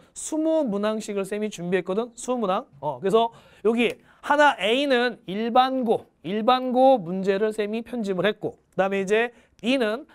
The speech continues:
자사고 문제를 좀 편집했습니다. 그래서 여러분들, 자, 본인이 지망하는 학교에 한해서 하나, 뭐 우리 학교 똑같은 기출문제는 아니겠지만은 적어도 비슷한 수준임을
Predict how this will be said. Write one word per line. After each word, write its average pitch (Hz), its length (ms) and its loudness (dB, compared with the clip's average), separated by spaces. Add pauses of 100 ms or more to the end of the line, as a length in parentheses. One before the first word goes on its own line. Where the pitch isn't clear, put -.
(100)
자사고 247 640 2
문제를 190 480 -2
좀 208 220 -2
편집했습니다. 220 840 -6
그래서 180 180 0
여러분들, 220 300 2 (260)
자, 214 140 4
본인이 269 360 2
지망하는 247 600 0
학교에 254 640 2
한해서 247 640 4 (160)
하나, 226 420 2 (200)
뭐 180 140 -2
우리 214 160 2
학교 277 220 4
똑같은 294 480 0
기출문제는 233 500 -2
아니겠지만은 214 680 -4
적어도 190 240 -2
비슷한 247 720 -6
수준임을 240 600 -4